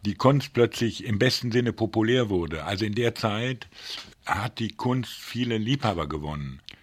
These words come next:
Die Leute haben plötzlich Dinge gesehen, von denen sie vielleicht vorher gedacht haben, „Das interessiert mich nicht.“ Aber dann sind sie ins Museum gegangen, haben die Sammlung von Ludwig gesehen und waren total hingerissen. Also ich glaube,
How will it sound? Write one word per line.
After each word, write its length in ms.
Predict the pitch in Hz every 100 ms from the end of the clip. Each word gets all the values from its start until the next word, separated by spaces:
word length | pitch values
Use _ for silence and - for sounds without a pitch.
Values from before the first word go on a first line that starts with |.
| _ - -
Die 120 | 110 101
Leute 640 | 107 123 127 123 110 85
haben 220 | 113 117
plötzlich 400 | 110 117 - 107
Dinge 260 | 135 131 127
gesehen, 680 | 117 101 113 113 113 107 92 - - - 101
von 220 | 90 101
denen 240 | 101 120 110
sie 340 | 107 101 101 82 76 82
vielleicht 560 | - 107 104 101 107 -
vorher 600 | - 117 113 107 98 90 - - - - - _ _ _ _ _ _ -
gedacht 380 | - 95 104 -
haben, 120 | 95
„Das 160 | 90 82
interessiert 480 | 107 98 87 147 139
mich 220 | 110 90
nicht.“ 340 | 90 82 -
Aber 200 | 104 101
dann 120 | 101
sind 200 | 110 120
sie 60 | 117
ins 120 | 101
Museum 380 | 110 107 123 131
gegangen, 360 | 110 104 104 95
haben 200 | 110 104
die 80 |
Sammlung 320 | 95 107 117 98
von 160 | 107
Ludwig 280 | 110 - 104
gesehen 440 | 107 101 120 98
und 140 | 101 95
waren 180 | 98 -
total 320 | 98 104 104
hingerissen. 720 | 123 127 98 80 - - 73 -
Also 360 | 113 107 92 - - - _
ich 160 | - -
glaube, 640 | 104 117 117 113 110 98